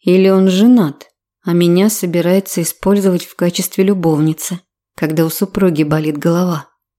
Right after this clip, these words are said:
Я очень сложный человек. Тут я не удержалась и прыснула со смеху.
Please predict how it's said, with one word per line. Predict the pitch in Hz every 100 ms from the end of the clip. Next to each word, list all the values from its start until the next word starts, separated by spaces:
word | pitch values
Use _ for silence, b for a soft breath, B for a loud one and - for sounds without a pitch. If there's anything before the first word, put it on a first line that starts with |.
| _ _
Я | 156 165 156 156
очень | 151 - 160
сложный | - 175 190 180 151 147
человек. | - 156 165 165 131 - - _ _ _ _ _
Тут | - 190
я | 180 175
не | 180 175
удержалась | 165 165 156 165 208 190 - -
и |
прыснула | - 165 180 185 170 165 160
со | - - 147
смеху. | - 156 - 175